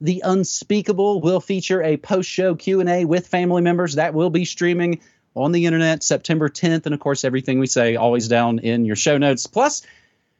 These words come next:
I hear rumors that there's a new nine eleven documentary coming from Corbett Report.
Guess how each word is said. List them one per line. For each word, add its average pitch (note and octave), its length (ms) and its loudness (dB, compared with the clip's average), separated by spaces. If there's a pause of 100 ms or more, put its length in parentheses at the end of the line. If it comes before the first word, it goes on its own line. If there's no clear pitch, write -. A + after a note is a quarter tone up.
(340)
I F#3 160 -2
hear F4+ 300 -2
rumors C4+ 500 -2
that D3+ 180 -2
there's D3 320 -4
a C#3+ 720 0
new A#3+ 480 0
nine A#3 240 0
eleven A#3 320 0
documentary B3+ 640 -2
coming B3+ 320 0
from C4 880 0
Corbett F4+ 260 -2
Report. D3+ 640 -2